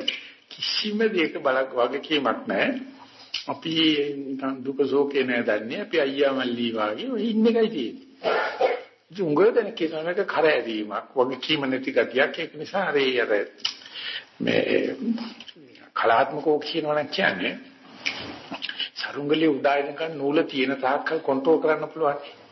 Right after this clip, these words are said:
උඩට ගියාට පස්සේ නූල කඩලා ගියාට පස්සේ තමයි නියම සරුංගල් ඇරිල්ල කියලා කියනවනම් ඊට පස්සේ සරුංගලේ අයිතිය මට නැහැ දැන්.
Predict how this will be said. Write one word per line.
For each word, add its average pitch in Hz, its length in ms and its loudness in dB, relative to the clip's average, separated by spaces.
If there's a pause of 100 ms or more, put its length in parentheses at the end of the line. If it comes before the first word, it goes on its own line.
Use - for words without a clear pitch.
(460)
උඩට 190 480 4
ගියාට 175 320 0
පස්සේ 180 220 -4
නූල 165 320 -2
කඩලා 170 440 2
ගියාට 190 360 0
පස්සේ 190 340 -2
තමයි 196 400 2 (800)
නියම 170 380 2
සරුංගල් 180 440 0
ඇරිල්ල 175 280 2
කියලා 175 280 2
කියනවනම් 185 560 0 (1200)
ඊට 190 220 0
පස්සේ 220 340 0
සරුංගලේ 202 480 0
අයිතිය 202 320 2
මට 175 220 0
නැහැ 139 240 -6
දැන්. - 240 -6